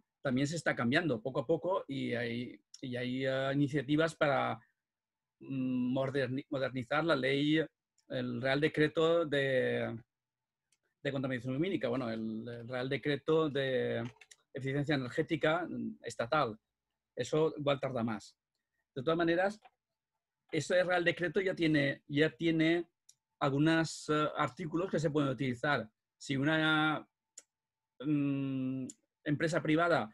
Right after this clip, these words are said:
está iluminando más de lo que toca, hay artículos que se pueden utilizar y un ayuntamiento puede pedir, si a lo mejor no sanciona, pero sí que puede pedirle, "Oye, estás infringiendo el Real Decreto y, eh,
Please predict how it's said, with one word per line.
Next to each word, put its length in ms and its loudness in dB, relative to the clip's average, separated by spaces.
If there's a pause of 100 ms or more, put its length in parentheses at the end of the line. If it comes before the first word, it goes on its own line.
(120)
está 240 0
iluminando 360 6
más 200 0
de 80 2
lo 80 2
que 80 0
toca, 420 0 (420)
hay 140 2
artículos 460 0
que 80 -4
se 100 -2
pueden 200 0
utilizar 440 0
y 80 -2
un 80 0
ayuntamiento 600 -2
puede 340 4 (580)
pedir, 520 4
si 200 -6
a 40 2
lo 40 -4
mejor 200 -2
no 80 0
sanciona, 460 0
pero 120 -2
sí 140 -4
que 100 -2
puede 220 0
pedirle, 440 2
"Oye, 180 0
estás 260 -4
infringiendo 580 -2
el 80 -2
Real 180 -4
Decreto 540 0 (640)
y, 420 4
eh, 240 2